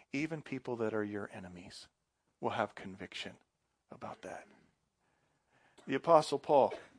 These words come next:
he had opposition around him. The particular opposition he's addressing at this time was not false teaching, but it was just some minor correction, if you will,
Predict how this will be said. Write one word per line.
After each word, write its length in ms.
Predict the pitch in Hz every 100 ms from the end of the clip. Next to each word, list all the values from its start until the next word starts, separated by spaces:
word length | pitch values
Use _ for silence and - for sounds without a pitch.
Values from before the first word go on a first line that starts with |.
| _ _ _ - - - - - _ _
he 160 | 170
had 260 | 139 143 139
opposition 640 | 151 156 160 147 156 165
around 340 | 143 139 143 135
him. 220 | 139 147 - - _ - -
The 80 | 131
particular 480 | 127 - 151 160 143
opposition 580 | 147 147 131 139 143
he's 180 | 127 123
addressing 500 | 120 - 127 127 123
at 100 | 123
this 180 | 139 131
time 360 | 147 143 131 120
was 200 | 104 127
not 280 | 123 131
false 280 | - 123 127
teaching, 440 | - 131 - 127 120 _ _ _ _ - _
but 140 | 131 -
it 200 | 147 -
was 400 | 147 135 110 - -
just 280 | 127 - - _ _ _ _ - -
some 240 | - 139
minor 260 | 139 180 139
correction, 540 | - 123 104 - 120
if 120 | 104
you 80 | 104
will, 320 | 101 92 -